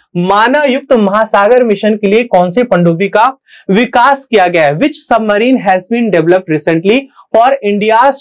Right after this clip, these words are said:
first manned ocean mission? यहाँ पे news cutting भी देख सकते हैं आप सभी। मत्स्य छह हजार में बैठकर छह हजार feet, छह हजार मीटर, sorry feet नहीं, गहरे में समुद्र में उतरेगी टीम। जाने क्या है भारत का मिशन समुद्रयान।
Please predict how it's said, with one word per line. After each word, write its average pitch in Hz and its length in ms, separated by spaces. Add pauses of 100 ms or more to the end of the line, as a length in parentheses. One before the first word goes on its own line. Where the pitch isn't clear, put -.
(140)
first 196 260 (380)
manned 226 360 (140)
ocean 190 320
mission? 220 320
यहाँ 185 140
पे 196 120
news 202 260
cutting 208 280
भी 226 100
देख 214 200
सकते 208 260
हैं 208 80
आप 196 160
सभी। 233 320 (320)
मत्स्य 330 500
छह 269 200
हजार 247 320
में 254 200
बैठकर 165 640
छह 302 360 (100)
हजार 196 440 (200)
feet, 320 380 (260)
छह 262 120
हजार 269 480
मीटर, 208 340
sorry 190 220
feet 240 260
नहीं, 226 240 (100)
गहरे 202 300
में 233 240 (340)
समुद्र 311 500
में 294 120
उतरेगी 202 460
टीम। 196 380
जाने 180 360
क्या 220 240
है 233 140
भारत 165 380
का 202 120
मिशन 202 420 (340)
समुद्रयान। 185 640